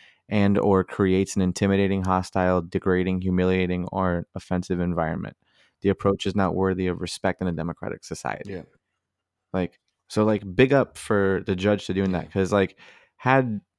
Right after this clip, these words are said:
Speaker 1: had the judge, like, gone in her favor, um, it would have meant that, like, she could have taken legal
Speaker 2: Yeah.
Speaker 1: action against the C G D. So,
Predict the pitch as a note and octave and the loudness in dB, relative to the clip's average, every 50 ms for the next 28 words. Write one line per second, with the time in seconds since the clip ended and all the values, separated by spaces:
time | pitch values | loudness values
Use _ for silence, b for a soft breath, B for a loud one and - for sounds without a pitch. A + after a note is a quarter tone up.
0 | _ _ _ _ _ A2 A2+ A#2+ A#2 A#2 G#2+ F#2+ G2 G#2+ G#2+ G#2+ G#2 G2+ G2 F#2 | _ _ _ _ _ 0 2 2 2 0 0 0 2 4 4 6 4 4 2 0
1 | F2 - - - - G2 F#2 F#2 - - _ _ _ _ _ _ _ _ _ _ | -4 -8 -8 -4 -2 0 0 0 -2 -4 _ _ _ _ _ _ _ _ _ _
2 | _ - - - F#2+ - G#2 G#2 G#2+ G#2+ G#2 F#2+ F#2 G#2 G#2 G2 - - - G2+ | _ -20 -16 -8 -2 2 2 4 4 4 2 2 2 2 2 2 0 0 0 2
3 | G2+ G2+ G#2 B2 C3 C#3+ D3+ C#3+ b b b b b b b b b G2 F#2+ F#2 | 2 4 4 2 2 0 -2 -6 b b b b b b b b b -2 0 0
4 | F#2 F#2 - - - _ _ _ _ - A2 G2+ G#2 A2 A2 G2+ G#2 G#2 G2+ F2+ | 0 -2 -4 -10 -14 _ _ _ _ 0 2 2 4 4 4 4 2 2 0 -2
5 | - - G2 F#2+ F2+ G2 F#2+ F#2+ - - - - - A2+ F#2+ G2+ G2 F#2 - G#2 | -2 -2 0 0 2 2 0 -2 -4 -8 -10 -6 -4 -2 0 0 -2 -2 -2 -2
6 | F#2 - F#2 F#2+ G2+ A2 A2+ A2+ A2 A2 G#2+ G#2+ G#2 - - G#2 G2+ G2 - - | -2 0 0 2 2 2 4 4 4 4 4 2 0 -2 -2 -2 -2 -2 -2 -4
7 | G2 F2 G2 F#2+ F#2+ F#2+ - - - F2+ - - G2+ G2 F2+ F2 F#2+ F2+ F2 F#2 | -4 -2 0 0 0 -2 -2 -6 -8 -8 -6 -4 -4 -4 -4 -4 -4 -4 -2 -2
8 | F#2 F2 F2+ G#2+ - - - D#2+ D#2 - - | -2 -4 -4 -8 -12 -12 -10 -8 -8 -8 -8